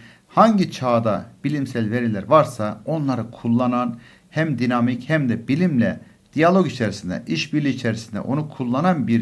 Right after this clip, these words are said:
yönünün olduğunu bize ispatlar. Yoksa sadece teorik olsaydı gelişemezdi, yok olur giderdi. O halde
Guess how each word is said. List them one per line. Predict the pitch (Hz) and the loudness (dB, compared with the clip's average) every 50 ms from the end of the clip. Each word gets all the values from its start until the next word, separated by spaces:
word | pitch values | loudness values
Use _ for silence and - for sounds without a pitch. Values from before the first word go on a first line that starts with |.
| 80 78 | 0 -2
yönünün | 107 147 156 143 117 107 98 95 - | -2 0 0 2 2 0 0 -2 -2
olduğunu | 147 160 151 113 95 101 104 107 104 | -2 -2 -2 -2 -2 -4 -4 -4 -6
bize | 139 - 202 214 - - - - | -4 -4 -4 -4 -4 -8 -8 -8
ispatlar. | 117 117 117 - - 107 101 - - 101 104 98 95 - - - | -8 -8 -6 -2 -2 -2 -2 -2 -4 -2 -2 -2 -2 -6 -8 -6
Yoksa | 120 123 120 120 - 95 82 80 | -6 -6 -6 -6 -6 -8 -8 -8
sadece | - - 156 156 143 123 - 92 92 | -6 0 2 2 2 2 0 -6 -10
teorik | - - 143 139 127 113 110 117 | -10 -8 -6 -4 -4 -4 -4 -2
olsaydı | 117 117 117 113 95 90 98 113 165 165 165 - - _ _ _ | -4 -4 -4 -6 -8 -8 -6 -6 -6 -8 -8 -12 -18 _ _ _
gelişemezdi, | - 175 165 151 - - 120 107 104 104 104 104 139 131 | -4 -2 -2 -2 -4 -4 -2 0 0 0 -2 -2 -2 -2
yok | 113 98 95 - | -2 -2 -4 -6
olur | 95 127 151 151 | -8 -8 -6 -4
giderdi. | 117 107 123 131 123 - 101 90 - - - _ _ _ _ _ _ _ _ _ _ _ _ _ _ _ _ _ _ _ _ - - | 0 2 2 2 2 2 -2 -4 -6 -10 -18 _ _ _ _ _ _ _ _ _ _ _ _ _ _ _ _ _ _ _ _ -8 -2
O | 165 151 127 | 0 0 2
halde | 117 98 101 139 170 160 | 2 0 0 0 0 -2